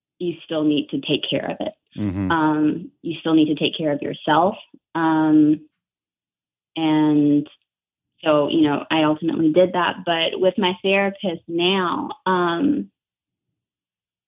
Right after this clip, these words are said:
Speaker 1: you know, we, we sat down and we looked at what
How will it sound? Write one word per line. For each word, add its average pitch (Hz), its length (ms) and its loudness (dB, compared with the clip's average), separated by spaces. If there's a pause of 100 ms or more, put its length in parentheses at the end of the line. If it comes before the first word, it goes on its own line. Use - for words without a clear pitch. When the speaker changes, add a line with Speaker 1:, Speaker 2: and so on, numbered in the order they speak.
(200)
Speaker 1:
you 180 160 0
know, 160 200 2
we, 170 520 4
we 170 240 2
sat 165 220 0
down 160 220 0
and 156 100 2
we 156 100 0
looked 156 380 -2
at 156 280 -4
what 151 480 -2